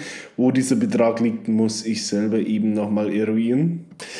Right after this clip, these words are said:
Beim Besuch der Notaufnahme eines Krankenhauses sprechen wir hier von hundert Euro.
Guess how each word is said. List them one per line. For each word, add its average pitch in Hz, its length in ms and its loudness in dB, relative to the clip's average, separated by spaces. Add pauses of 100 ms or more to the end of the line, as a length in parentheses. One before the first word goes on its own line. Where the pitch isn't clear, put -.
(180)
Beim 147 200 6
Besuch 147 400 4
der 143 240 6
Notaufnahme 127 1040 4
eines 113 340 2
Krankenhauses 110 840 0
sprechen 101 540 -2
wir 104 140 2
hier 110 480 0
von 110 340 2
hundert 127 400 4
Euro. 104 600 2